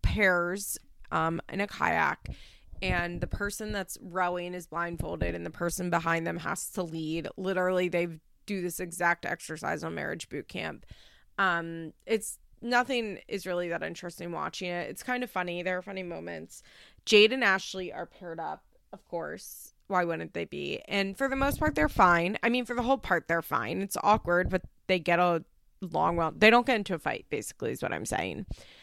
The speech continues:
Um, Cheyenne and Bree are paired together, and they win their section. And then Macy and Gary are paired together, and they win Macy's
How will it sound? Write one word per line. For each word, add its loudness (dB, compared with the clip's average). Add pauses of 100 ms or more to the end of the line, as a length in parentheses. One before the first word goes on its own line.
(300)
Um, 6 (600)
Cheyenne 8
and 4 (120)
Bree 6
are 8
paired 6
together, 6
and 0
they 8
win 2
their 6
section. 2
And 0
then 2
Macy 2
and -2
Gary 6
are 8
paired 4
together, 4 (480)
and 4
they 6
win 2 (100)
Macy's -2